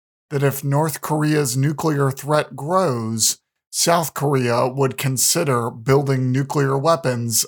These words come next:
of its own or ask the U S to redeploy them on the Korean peninsula,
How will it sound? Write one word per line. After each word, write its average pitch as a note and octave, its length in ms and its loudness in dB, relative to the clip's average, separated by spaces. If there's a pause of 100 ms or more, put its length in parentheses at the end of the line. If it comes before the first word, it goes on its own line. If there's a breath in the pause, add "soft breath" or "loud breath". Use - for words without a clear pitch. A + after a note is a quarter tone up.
of C#3+ 160 2
its C3 200 -2
own A#2+ 580 0 (400)
or D#3+ 520 0
ask C#3 420 0
the C#3+ 120 0
U C3 320 0
S C#3 480 0 (100)
to - 140 -2
redeploy D3 720 -2
them B2 280 -2 (120)
on C#3 120 2
the B2+ 100 0
Korean C#3 480 0
peninsula, B2 840 0